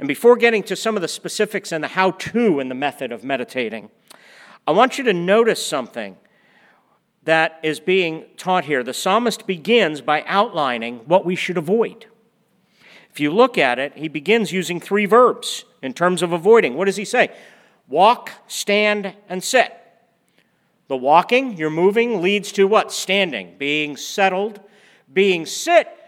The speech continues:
you're really settled. You're immovable. And so these three verbs are kind of, the psalmist here is portraying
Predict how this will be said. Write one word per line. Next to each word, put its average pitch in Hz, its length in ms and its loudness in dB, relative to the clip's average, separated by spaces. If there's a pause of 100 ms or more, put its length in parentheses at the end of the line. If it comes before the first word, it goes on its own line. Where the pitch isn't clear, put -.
(300)
you're 185 200 0
really 240 560 4
settled. 139 500 0
You're 233 200 6
immovable. 226 880 2 (1300)
And 147 160 -8
so 180 160 0
these 170 260 -4
three 269 280 -4
verbs 202 720 2
are 170 140 0
kind 262 440 -4
of, 165 60 -4
the 160 100 -4
psalmist 247 460 -2
here 196 140 2
is 170 100 -4
portraying 185 800 -2